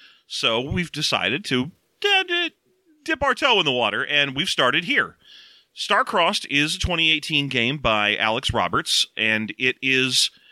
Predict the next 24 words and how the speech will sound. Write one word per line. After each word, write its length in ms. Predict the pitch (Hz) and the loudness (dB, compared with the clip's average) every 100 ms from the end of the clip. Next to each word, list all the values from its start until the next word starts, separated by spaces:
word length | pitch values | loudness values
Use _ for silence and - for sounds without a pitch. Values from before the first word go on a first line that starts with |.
| _ _ _ | _ _ _
a 80 | 139 | -4
fun 320 | - 214 269 | 0 0 2
one 140 | 254 214 | 0 -2
for 160 | 180 | 0
us 100 | 160 | -2
to 80 | 147 | -2
talk 260 | 139 113 - | -2 -2 -2
about 280 | 123 123 127 | 0 0 -2
because 280 | 135 143 | -6 -6
it's 240 | 139 - - | -6 -6 -4
a 60 | 151 | -4
great 360 | 131 123 185 | -6 -4 -2
example 540 | 220 143 151 143 147 135 | -2 0 0 0 0 0
of 100 | 113 | 0
something 260 | 180 175 135 | -2 -2 -2
I 100 | 127 | -2
love 600 | 110 107 113 143 123 110 | -2 -6 0 2 2 0
in 400 | 117 120 113 110 | -2 0 -2 -2
modern 340 | 120 127 117 110 | -2 0 0 -2
game 180 | 110 | -2
design, 460 | 95 98 95 92 90 | -2 -4 -2 -4 -2
which 220 | 107 - | -2 -2
is, 220 | 117 110 113 | -2 -2 0
uh, 240 | 101 98 | 2 0